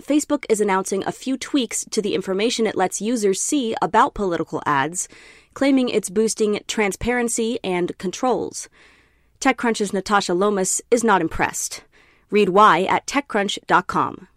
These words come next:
In recent funding, Outlier dot org, a startup that allows students to take online classes for college credit, is announcing that it has raised eleven point seven million dollars in Series A funding.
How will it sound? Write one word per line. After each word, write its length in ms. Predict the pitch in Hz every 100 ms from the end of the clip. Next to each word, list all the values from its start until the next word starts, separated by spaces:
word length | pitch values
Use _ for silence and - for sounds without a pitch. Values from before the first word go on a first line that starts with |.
| _ _ _ _ _ _ _ _ _ _ _ _ _ _ _
In 140 | 214 214
recent 320 | 233 233 185
funding, 360 | 262 240 208 -
Outlier 400 | 269 - 262 240
dot 260 | 220 202 -
org, 320 | 185 180 196
a 100 | -
startup 420 | 202 - 254 254 -
that 160 | 196 196
allows 360 | 185 202 196
students 400 | - - 269 269
to 140 | - 214
take 260 | - 254 -
online 360 | 226 247 233 233
classes 460 | - 196 - 214
for 140 | - 190
college 360 | 214 190 165
credit, 400 | - 220 196 - - - - -
is 100 | 208
announcing 460 | 226 240 269 285 269
that 140 | 240
it 80 | 202
has 200 | 226 196
raised 280 | 208 208 -
eleven 460 | 185 196 247 294 285
point 260 | 240 208
seven 320 | - 240 226
million 300 | 208 233 277
dollars 400 | 214 190 185 190
in 160 | 190 180
Series 400 | - 254 277 247
A 160 | 190 202
funding. 560 | - 180 - - -